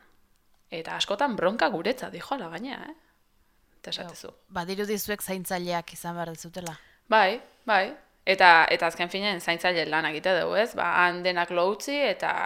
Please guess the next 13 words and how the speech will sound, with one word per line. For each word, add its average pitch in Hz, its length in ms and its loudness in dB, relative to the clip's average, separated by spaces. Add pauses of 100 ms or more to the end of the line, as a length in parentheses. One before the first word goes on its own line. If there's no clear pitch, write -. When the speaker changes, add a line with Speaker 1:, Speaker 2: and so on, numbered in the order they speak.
(380)
Speaker 1:
eta 175 320 -10
tarteka 170 400 -8
behiratu 214 560 -4
eta, 175 480 -8
eta 170 240 -10
ber, 175 200 -6
ez? - 140 -10 (240)
Baino, 170 640 -6 (760)
baino 175 200 -2
bai, 196 160 2
iritsi 185 240 -4
zait 240 220 2
aldi 247 180 4